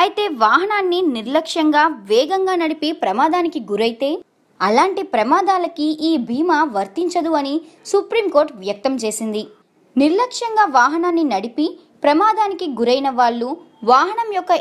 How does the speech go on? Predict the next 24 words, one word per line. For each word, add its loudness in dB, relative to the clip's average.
ఇన్సూరెన్స్ని -2
క్లెయిమ్ 2
చేసుకోవడానికి -2
వీల్లేదు 0
అని -4
చెప్పారు. -2
జస్టిస్ 0
ఎంవి 0
రమణ, 2
జస్టిస్ 0
ఎస్ 2
అబ్దుల్ 0
నజీర్లతో 0
కూడిన -2
సుప్రీంకోర్టు 0
ఈ -2
మేరకు 2
తీర్పు -4
చెప్పింది. -6
అయితే 0
ప్రమాదంలో 2
ప్రాణాలు 4
కోల్పోయిన 0
వ్యక్తికి -4